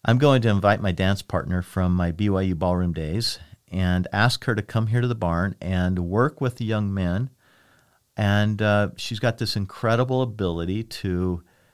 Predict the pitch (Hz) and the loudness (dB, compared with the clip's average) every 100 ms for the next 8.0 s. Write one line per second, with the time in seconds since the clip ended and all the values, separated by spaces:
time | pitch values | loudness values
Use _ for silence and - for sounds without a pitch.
0 | _ _ - 120 - 127 104 - 98 90 | _ _ -2 0 0 -2 -2 -2 -2 -2
1 | - 101 - 113 120 - 92 90 85 - | -2 -2 -4 -4 -2 -2 -2 -2 -6 0
2 | 120 104 101 95 98 98 98 95 - - | 0 0 0 2 0 0 -4 -4 -8 -6
3 | 87 85 87 - 85 82 82 85 92 104 | -4 -4 -6 -6 -6 -4 -6 -2 0 2
4 | 107 - 104 95 90 - _ _ _ _ | 0 0 0 0 -2 -6 _ _ _ _
5 | _ - 104 85 - - - _ 110 117 | _ -4 -4 -4 -8 -12 -14 _ 0 2
6 | 113 101 92 90 82 85 95 95 87 - | 2 0 0 0 -2 0 2 2 -2 -6
7 | 85 - 92 - 95 92 - 92 87 87 | -8 -6 -6 -2 0 0 0 0 -2 -6